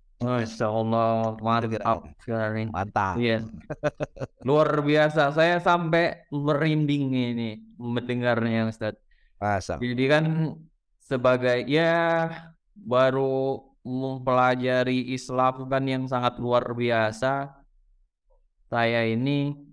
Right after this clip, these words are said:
Speaker 1: Jadi terkait dengan khilafah itu sendiri, Ustadz,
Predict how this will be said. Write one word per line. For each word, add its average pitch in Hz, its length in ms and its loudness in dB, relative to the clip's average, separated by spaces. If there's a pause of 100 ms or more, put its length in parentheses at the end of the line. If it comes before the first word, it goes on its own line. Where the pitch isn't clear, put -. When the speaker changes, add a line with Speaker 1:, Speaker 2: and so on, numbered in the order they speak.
(380)
Speaker 1:
Jadi 202 640 0 (260)
terkait 196 400 0
dengan 170 540 -4
khilafah 151 500 0
itu 147 220 -2
sendiri, 120 680 -2
Ustadz, - 460 -4